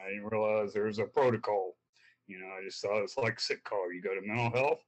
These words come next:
you go to doctor, you know. So, um,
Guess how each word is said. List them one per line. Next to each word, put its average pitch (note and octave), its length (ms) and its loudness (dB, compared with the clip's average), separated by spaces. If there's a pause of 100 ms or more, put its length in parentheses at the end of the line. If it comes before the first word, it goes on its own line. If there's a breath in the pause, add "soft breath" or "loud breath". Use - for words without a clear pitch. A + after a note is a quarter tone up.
(100)
you F#2+ 140 -10
go G2 200 2
to A#2 280 6 (440 soft breath)
doctor, C#3 400 0 (140)
you G2+ 100 -8
know. G2+ 160 -4 (520 soft breath)
So, A2+ 420 2
um, G2 360 2